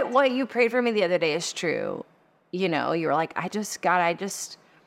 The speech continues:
Speaker 2: yeah, I just hope she, like, feels the freedom to go back to that fifteen-year-old girl, like,
Speaker 1: Mm-hmm.
Speaker 2: running." He worked at a bakery at the
Speaker 1: Yeah.
Speaker 2: time, like, running up to the bakery to see me. I think that,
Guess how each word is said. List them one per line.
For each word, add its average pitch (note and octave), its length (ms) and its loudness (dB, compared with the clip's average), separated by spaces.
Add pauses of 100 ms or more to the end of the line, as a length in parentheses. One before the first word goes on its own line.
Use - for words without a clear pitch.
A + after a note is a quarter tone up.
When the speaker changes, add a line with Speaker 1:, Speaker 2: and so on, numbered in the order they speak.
(680)
Speaker 2:
yeah, G3+ 220 4
I F3+ 100 4
just F#3 200 -4
hope G3 180 -4
she, G#3+ 200 0
like, D3 180 2
feels E3 220 0
the E3+ 100 -4
freedom D3+ 320 -2
to E3+ 60 2
go D#3+ 120 2
back C#3 200 2
to - 60 -20
that - 200 0
fifteen-year-old D3 680 -4
girl, C3+ 360 0
like, C3 200 0
Speaker 1:
Mm-hmm. G3 100 -6
Speaker 2:
running." E3+ 300 2
He E3+ 220 -2
worked D#3 220 2
at D3+ 80 -2
a D3 40 0
bakery C#3+ 320 0
at C4+ 140 2
the B3+ 60 2
Speaker 1:
Yeah. A#3 60 2
Speaker 2:
time, C#3+ 100 2
like, C#3+ 160 -2
running D#3 240 2
up C#3 80 -4
to D#3+ 80 -6
the D3 60 -4
bakery C#3 340 -4
to D3 80 -4
see C#3 220 -6
me. C3+ 300 -6 (440)
I F#3 140 2
think F#3 420 -4
that, - 760 -2